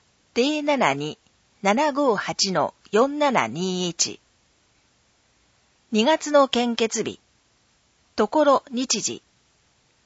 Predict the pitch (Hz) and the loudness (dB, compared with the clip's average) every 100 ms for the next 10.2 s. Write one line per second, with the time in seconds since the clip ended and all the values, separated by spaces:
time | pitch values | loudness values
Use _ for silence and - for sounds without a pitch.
0 | _ - 233 302 320 294 285 294 285 - | _ -4 0 0 0 -2 0 -2 -2 -4
1 | 151 113 - - 175 156 139 - _ _ | -6 -6 -6 -4 0 2 2 0 _ _
2 | _ _ _ _ _ _ _ - - 311 | _ _ _ _ _ _ _ -6 -2 0
3 | 302 277 269 269 214 233 277 220 156 - | 0 -2 -2 -2 0 2 2 0 -2 -8
4 | _ - 302 254 214 165 233 262 202 - | _ -2 -2 0 -2 0 0 0 -2 -4
5 | 143 139 - 202 156 123 - _ _ _ | -4 0 0 0 -2 -4 -6 _ _ _
6 | - 285 254 208 185 302 240 185 254 226 | -4 0 4 2 2 -2 -2 -2 -2 0
7 | 175 175 143 135 117 120 175 170 131 _ | -2 -4 -10 -6 -6 -2 0 -2 -4 _
8 | _ _ _ _ _ _ _ _ _ _ | _ _ _ _ _ _ _ _ _ _
9 | _ _ _ _ - - 247 285 - - | _ _ _ _ -4 0 2 2 0 0
10 | 151 | 0